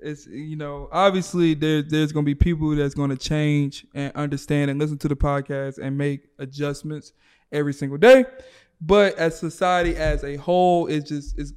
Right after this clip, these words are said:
it's, 'cause to me, it's, it's, it's like, if they're gonna try what we're saying to do, like, try to just be nice, get to know people, you know,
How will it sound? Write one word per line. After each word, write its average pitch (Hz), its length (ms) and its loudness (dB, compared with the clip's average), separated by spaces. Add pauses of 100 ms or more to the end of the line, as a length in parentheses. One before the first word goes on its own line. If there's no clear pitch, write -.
it's, 151 280 -10 (140)
'cause 165 140 -2
to 185 100 -6
me, 208 500 -6 (720)
it's, 165 240 -10
it's, 156 380 -8
it's 185 200 -6
like, 156 420 -2
if 151 120 -6
they're 202 100 4
gonna 220 200 2
try 190 520 0
what 160 220 -2
we're 151 140 -2
saying 151 320 -6
to 147 80 -6
do, 135 200 -8
like, 131 280 -8
try 165 220 0
to 160 80 0
just 147 260 -8
be 139 120 -8
nice, 165 400 -4
get 156 180 -8
to 147 60 -12
know 156 240 -6
people, 151 460 -8
you 147 100 -8
know, 143 400 -6